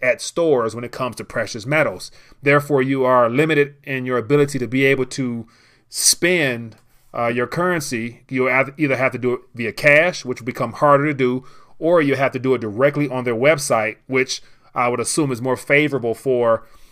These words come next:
uh, the eyes that be to monitor and track transactions and who's purchasing what. So, uh, things that,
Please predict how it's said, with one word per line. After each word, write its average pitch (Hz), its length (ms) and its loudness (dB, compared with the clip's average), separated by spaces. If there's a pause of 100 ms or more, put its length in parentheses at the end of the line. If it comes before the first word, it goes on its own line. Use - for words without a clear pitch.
uh, 120 180 0
the 113 220 -2
eyes 131 380 4
that 107 240 -4
be 127 340 2
to 110 140 -8
monitor 127 420 0
and 113 100 -12
track 131 500 0
transactions 127 640 -2
and 107 80 -12
who's 143 240 -2
purchasing 139 560 -6
what. 135 320 0 (400)
So, 123 580 4
uh, 117 160 -4
things 143 380 -2
that, 127 320 2